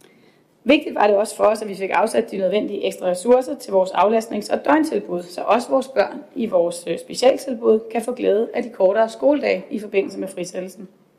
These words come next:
Og Wittenbergskolens akutte behov for ekstra plads til specialelever afhjælpes nu også. Og så laver vi nu en toårig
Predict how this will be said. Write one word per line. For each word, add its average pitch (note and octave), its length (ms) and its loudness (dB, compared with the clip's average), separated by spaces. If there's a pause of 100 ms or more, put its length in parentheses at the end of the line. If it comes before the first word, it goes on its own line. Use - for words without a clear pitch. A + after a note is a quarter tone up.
(1040)
Og F#3 100 -4
Wittenbergskolens G3 880 0
akutte C4+ 320 0
behov F#3+ 260 4
for G3 100 -2
ekstra F#3+ 220 0
plads F#3+ 260 0
til - 160 -12
specialelever - 840 -4
afhjælpes F3+ 460 -4
nu F3+ 100 -8
også. - 340 -12 (1600)
Og G3 120 2
så C4+ 120 6
laver A#3+ 260 8
vi A3 120 -2
nu G#3 280 -6
en F#3 360 -4
toårig A3+ 540 2